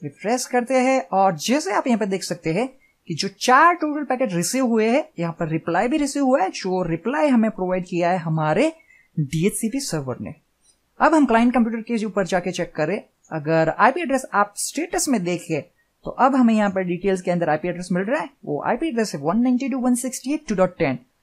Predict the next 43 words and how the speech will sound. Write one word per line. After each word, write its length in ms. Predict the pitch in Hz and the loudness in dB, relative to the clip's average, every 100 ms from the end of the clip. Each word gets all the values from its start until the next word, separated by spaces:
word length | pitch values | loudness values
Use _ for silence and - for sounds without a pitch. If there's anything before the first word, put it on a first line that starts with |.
| _ - | _ -4
जो 140 | 165 | -4
हमें 320 | 156 165 226 294 | -2 2 2 4
असाइन 400 | 226 247 277 262 | 0 0 0 0
किया 240 | 208 196 | 0 0
हमारे 260 | 165 156 151 | 0 -2 -4
डीएचसीपी 480 | 147 208 262 269 277 | -4 -4 -4 -4 -4
सर्वर 380 | - 262 294 311 _ _ - | 0 2 2 0 _ _ -10
वन 260 | 151 190 | -6 -2
नाइंटी 240 | 302 285 277 | 0 0 -2
टू 80 | |
वन 160 | 277 262 | -2 -2
सिक्सटी 300 | 247 240 294 | -2 -4 -6
एट 80 | 285 | -4
वन 220 | 160 156 170 | -2 -2 0
डॉट 140 | 220 | -2
फ़ाइव 320 | - 151 147 | -4 0 0
ने। 160 | 139 131 - _ _ - | 0 -6 -12 _ _ -6
और 200 | 147 151 | -4 -2
ये 200 | 156 277 | 0 0
चेक 320 | 320 330 403 - | 0 -4 -4 -2
करने 240 | 220 196 | -2 -2
के 100 | 185 | -2
लिए 220 | 175 160 | -2 -2
हम 240 | 151 156 147 | -2 -4 -4
डीएचसीपी 440 | 139 165 202 214 185 | -2 -2 -2 -4 -6
सर्वर 280 | - 165 | -2 -4
के 140 | 226 269 | -2 -4
ऊपर 200 | 262 285 | -2 0
चले 240 | 269 285 | 0 -2
जाते 280 | 262 269 269 | 0 0 0
हैं। 140 | 285 277 _ _ - | -2 -4 _ _ -2
यहाँ 260 | 180 214 | 4 4
पर 200 | 277 294 190 | 4 4 2
स्कोप 580 | - - 180 185 190 185 180 | -2 -2 4 4 4 -2 -8
जो 180 | 151 175 | -4 -2
हमने 260 | 165 165 | 0 -2
क्रिएट 320 | 160 175 277 - | -2 -2 -4 -2
किया 240 | 233 233 | -2 -2
था 180 | 233 233 | 2 2
नेटवर्क 480 | 247 170 156 156 151 | 2 2 2 0 -2
B 160 | 160 320 | 0 0
के 120 | 320 208 | 0 0
लिए, 260 | 165 269 | 2 0